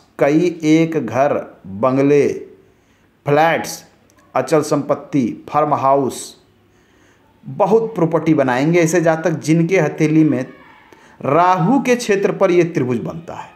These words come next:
अन्य भी कई इंडिकेशन हैं, अन्य भी, अन्य रेखाओं पर, हम सभी रेखाओं पर एक एक करके बात करेंगे। ये देखिए भाग्य रेखा, जिसे फैट लाइन कहते हैं। फैट लाइन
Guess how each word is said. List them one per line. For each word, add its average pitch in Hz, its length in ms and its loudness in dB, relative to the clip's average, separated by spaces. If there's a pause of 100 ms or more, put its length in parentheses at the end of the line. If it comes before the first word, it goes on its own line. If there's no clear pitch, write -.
(880)
अन्य 254 280 4
भी 240 200 4
कई 233 220 2
इंडिकेशन 214 600 2
हैं, - 220 -8 (1600)
अन्य 226 260 2
भी, 226 240 2
अन्य 233 340 4
रेखाओं 208 440 2
पर, 214 180 0
हम 202 140 0
सभी 202 340 0
रेखाओं 156 400 0
पर 196 140 0
एक 156 300 -2
एक 151 140 -4
करके 123 340 -2 (360)
बात 120 360 0
करेंगे। 95 400 -6 (480)
ये 170 140 4
देखिए 110 360 -2
भाग्य 156 500 -2
रेखा, 107 340 -4 (360)
जिसे 165 320 -2 (480)
फैट 151 260 0
लाइन 104 240 -4
कहते - 320 -14
हैं। 80 100 -18 (1160)
फैट 240 220 2
लाइन 233 260 2